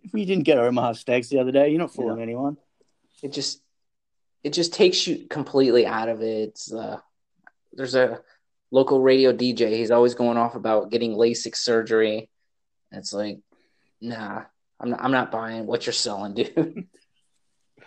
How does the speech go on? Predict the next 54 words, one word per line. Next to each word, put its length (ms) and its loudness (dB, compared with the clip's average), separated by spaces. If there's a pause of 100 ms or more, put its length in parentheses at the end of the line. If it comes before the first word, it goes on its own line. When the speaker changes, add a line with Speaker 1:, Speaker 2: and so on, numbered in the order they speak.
(580)
Speaker 1:
You 120 6
know, 160 8
I 60 4
think 160 6
I'll 80 6
wrap 220 6
it 60 6
up 160 4 (180)
as 120 4
that 220 6
and 120 0
start 360 2
doing 180 0
some 120 2
other 140 4
stuff. 260 0
So, 120 0
as 120 0
I 40 -6
said, 180 2
it 40 4
was 100 2
very 200 4
good 80 -4
to 80 -4
talk 280 -2
to 80 -2
you. 180 0 (720)
Uh, 160 -4
thank 200 -4
you 40 -6
for 40 -6
being 120 0
my 100 0
guest, 280 -2
man. 220 -2
I've 140 -4 (280)
been 140 -2
speaking 420 0
with 220 0
Richard 300 -4
Waters. 320 4
You 80 -2
may 140 2
know 120 0
him 140 -4
as 120 -8
Ness 240 -2
from 80 -4
the 60 -4
P 120 -2
W 300 -2
Awards, 340 -4
man. 240 -4